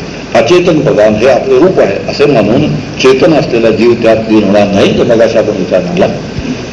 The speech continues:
की जीव हा चेतन आहे, तुमचा प्रधान आहे तो अचेतन आहे. चेतन जीव गाढ झोपेमध्ये अचेतन प्रधानात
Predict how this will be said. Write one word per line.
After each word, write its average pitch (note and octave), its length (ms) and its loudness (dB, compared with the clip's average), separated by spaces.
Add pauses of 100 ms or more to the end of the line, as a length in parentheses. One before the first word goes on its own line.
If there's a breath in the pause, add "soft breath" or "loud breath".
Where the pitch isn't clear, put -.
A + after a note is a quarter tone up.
(480)
की - 80 0 (460)
जीव F3+ 180 4
हा D#3+ 140 0
चेतन C#3 340 0
आहे, G2+ 240 -4 (720)
तुमचा B2+ 320 0
प्रधान C3+ 340 2
आहे C3 140 2
तो C3 160 2 (880)
अचेतन A#2 400 2
आहे. G2+ 480 -4 (200)
चेतन C#3+ 360 2
जीव A#2+ 300 4 (180)
गाढ D3+ 180 4
झोपेमध्ये A#2+ 640 0 (220)
अचेतन C3 500 0
प्रधानात A2 400 2